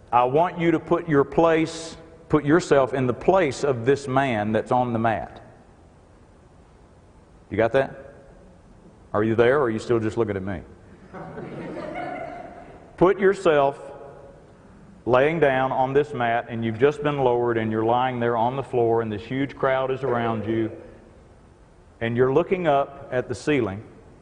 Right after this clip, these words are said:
and there's this huge hole in the ceiling. And there are your four friends, and they're lying on their stomachs, and they've got these ropes wrapped around their arms just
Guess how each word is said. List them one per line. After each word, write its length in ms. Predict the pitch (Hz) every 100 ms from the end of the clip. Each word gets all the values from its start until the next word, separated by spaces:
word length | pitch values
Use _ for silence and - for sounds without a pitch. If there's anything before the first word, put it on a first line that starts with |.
| - - - - - - -
and 160 | 120 123
there's 220 | 131 -
this 180 | 131 -
huge 300 | 156 165 -
hole 560 | 143 139 107 - - -
in 140 | 110
the 60 | 104
ceiling. 400 | - 120 95 76 - - - - - - - - - - -
And 180 | 123 127
there 160 | 143 196
are 80 | 196
your 160 | 160
four 260 | 143 165 165
friends, 520 | 160 156 135 92 95
and 140 | 127
they're 140 | 131 131
lying 380 | 143 170 196 185
on 140 | 165
their 100 | 143
stomachs, 540 | - 156 147 104 -
and 120 | 139 127
they've 140 | 123
got 220 | 151 170
these 160 | 175 143
ropes 400 | 139 165 165 -
wrapped 260 | 147 143
around 240 | 135 135 135
their 160 | 120
arms 320 | 131 139 135 123
just 220 | 120 117